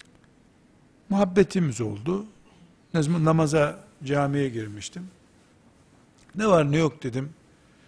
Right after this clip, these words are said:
"Çiftçiler namaza gelmiyorlar ziraat zamanı herhalde." "Yok ya, kimsenin geldiği yok zaten." dedi. Yani ben çiftçiliğin yoğun olduğu zaman,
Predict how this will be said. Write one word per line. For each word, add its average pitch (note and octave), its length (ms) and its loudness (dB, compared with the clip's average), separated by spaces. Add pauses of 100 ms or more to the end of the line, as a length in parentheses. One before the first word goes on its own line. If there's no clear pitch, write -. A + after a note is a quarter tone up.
(680)
"Çiftçiler F#3 600 0 (380)
namaza E3 380 2
gelmiyorlar D#3 600 2
ziraat C3 480 0
zamanı A#2+ 360 -4
herhalde." B2 420 -2
"Yok C4+ 220 2
ya, G#3 200 4
kimsenin F#3 400 -2
geldiği F3 280 0
yok D#3+ 160 -2
zaten." A#2+ 360 -2
dedi. A#2 80 -2
Yani C#3+ 220 0
ben D3+ 100 -2
çiftçiliğin E3 840 -4 (280)
yoğun D#3+ 260 4
olduğu C#3+ 380 0
zaman, F3 340 0